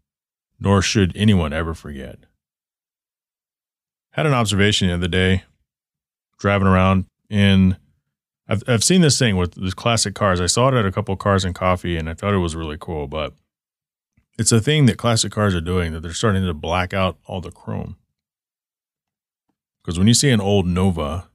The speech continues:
and it's blue and chrome, it looks great still. It's like, wow, that is cool. But when it's blue and blacked out instead of the chrome, it just takes on a whole other level of coolness, in my opinion.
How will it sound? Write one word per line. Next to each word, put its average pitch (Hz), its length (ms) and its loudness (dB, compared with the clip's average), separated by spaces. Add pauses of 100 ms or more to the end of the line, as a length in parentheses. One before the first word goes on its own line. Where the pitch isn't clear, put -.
(420)
and 82 120 -4
it's 87 300 -4
blue 92 880 0
and 85 220 -8
chrome, 85 600 -2
it 98 200 -8
looks 101 260 -4
great 76 560 -8
still. 65 320 -6
It's 62 140 -10
like, 69 120 -14
wow, 69 280 -8
that 69 180 -10
is 62 140 -14
cool. - 560 -16 (920)
But 90 100 0
when 95 120 6
it's 90 140 0
blue 95 480 0
and 82 180 -4
blacked 82 400 -2
out 95 320 0 (180)
instead 98 260 -2
of 110 80 2
the 113 60 0
chrome, 131 540 0 (220)
it - 80 -14
just - 200 -6
takes 117 220 -2
on 107 120 2
a 82 80 0
whole 101 380 0
other 85 240 0
level 80 300 -6
of 73 80 -12
coolness, 76 560 -8 (1080)
in 95 120 -2
my 85 200 0
opinion. 71 580 -10